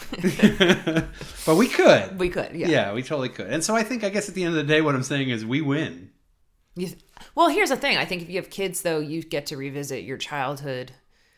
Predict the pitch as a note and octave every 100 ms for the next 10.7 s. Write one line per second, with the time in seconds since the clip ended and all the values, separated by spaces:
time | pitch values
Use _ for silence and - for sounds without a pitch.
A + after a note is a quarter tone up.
0 | _ _ - C#3+ C#3+ B2+ C3+ C3+ B2+ B2+
1 | B2+ - C3+ - C#3+ C3+ B2 C#3 D3 -
2 | E3+ D#3 D3 B2+ C3+ G#2 G2+ - G2 -
3 | - C#3 C#3 D3 D#3 D3 C3+ C3 G#2+ A#2+
4 | A#2 A#2 - _ _ _ D3 C#3 - -
5 | D#3+ D3 C#3 D3 B2+ C3+ C#3 B2+ C3 B2
6 | - G#3+ C#3 C3 C3 B2+ D3+ C#3+ C3+ C3
7 | A2+ - A#2+ - D#3 C#3 B2 C3 A#2 B2
8 | A#2+ B2 A#2+ A#2+ - - C3+ A#2+ A#2+ -
9 | _ - G#2 F2 F2+ _ - C#3+ - -
10 | C#3+ - _ C#3 D#3+ B2+